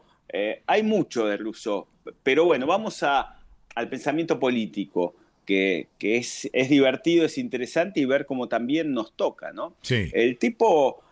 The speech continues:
Speaker 1: eh, fue un estudioso y crea lo que se llama el estado de naturaleza,
Speaker 2: ¿Qué es
Speaker 1: ¿no?
Speaker 2: eso?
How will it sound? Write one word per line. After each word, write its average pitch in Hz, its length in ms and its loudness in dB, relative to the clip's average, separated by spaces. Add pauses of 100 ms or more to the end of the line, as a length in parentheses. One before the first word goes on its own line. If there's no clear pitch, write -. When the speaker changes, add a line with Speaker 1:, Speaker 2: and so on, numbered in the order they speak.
Speaker 1:
eh, 110 380 0
fue 170 160 0
un 180 80 2
estudioso 170 960 0 (100)
y 117 240 -2
crea 156 320 4
lo 123 140 2
que 101 80 -6
se 107 100 -8
llama 143 320 0
el 110 80 0
estado 139 280 2
de 127 60 0
naturaleza, 101 720 -4 (380)
Speaker 2:
¿Qué 165 100 2
es 131 140 0
Speaker 1:
¿no? 101 80 2
Speaker 2:
eso? 82 200 -2